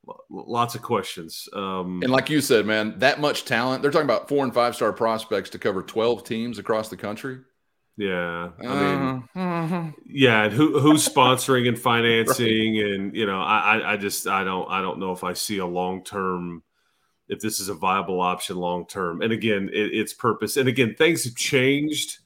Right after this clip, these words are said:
Speaker 1: so much in this, like, with N I L, with eligibility, with early signing dates, with
Speaker 2: Right.
Speaker 1: all kinds of things, that it could change plenty between now and when they're
Speaker 2: <laughs> Yes.
Speaker 1: trying to start this thing, you know, n-,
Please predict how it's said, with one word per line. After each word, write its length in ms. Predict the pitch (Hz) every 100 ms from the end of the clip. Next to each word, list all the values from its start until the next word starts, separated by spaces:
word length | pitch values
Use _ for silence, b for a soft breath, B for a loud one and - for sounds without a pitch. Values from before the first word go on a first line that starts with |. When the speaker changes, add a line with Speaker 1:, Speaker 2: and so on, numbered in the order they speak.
| _ _ _ _ _ _
Speaker 1:
so 360 | - - 151 139
much 580 | 139 139 120 107 - -
in 220 | 110 110
this, 460 | 117 113 - - - -
like, 300 | 101 92 -
with 200 | 101 -
N 140 | 131
I 240 | 113 98 110
L, 320 | 131 131 127
with 160 | 107 -
eligibility, 720 | 107 104 98 87 120 123 127
with 180 | 110 104 -
early 280 | 113 123 113
signing 500 | - 120 113 131 123
dates, 440 | 127 127 127 -
with 300 | 107 104 - - B B B
Speaker 2:
Right. 100 | -
Speaker 1:
all 140 | 120 127
kinds 360 | 143 123 131
of 100 | 135
things, 640 | 123 139 139 139 135 - b b b -
that 460 | 110 117 113 117 -
it 200 | 147 147
could 160 | 170 131
change 760 | - 123 127 131 123 - -
plenty 460 | - 139 127 143 135
between 440 | 120 120 139 131
now 320 | 117 120 127 123
and 120 | 117
when 120 | 120
they're 100 | 117
Speaker 2:
<laughs> 60 | 113
Yes. 80 |
Speaker 1:
trying 200 | 131 127
to 60 | 117
start 340 | - 135 139
this 200 | 123 110
thing, 440 | - 120 123 120 - b b b
you 120 | 117 117
know, 140 | 113
n-, 160 | 110